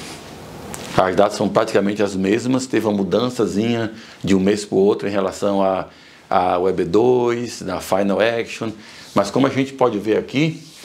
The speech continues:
nós temos aqui, esse é o de outubro, então nós estamos mostrando aqui que está mostrando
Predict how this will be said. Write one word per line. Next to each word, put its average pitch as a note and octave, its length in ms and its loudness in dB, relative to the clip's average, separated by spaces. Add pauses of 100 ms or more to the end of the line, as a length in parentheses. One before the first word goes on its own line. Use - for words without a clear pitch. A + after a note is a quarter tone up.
(300)
nós A2 180 2
temos A#2+ 280 2
aqui, A2 440 -2 (520)
esse A2 240 4
é - 20 6
o A2 60 4
de A2 80 2
outubro, F#3+ 520 0 (1160)
então G#2+ 160 2
nós A2 120 0
estamos A2+ 200 2
mostrando G#2+ 380 2
aqui - 420 -2 (380)
que - 120 0
está F#2+ 360 2 (160)
mostrando G2 500 0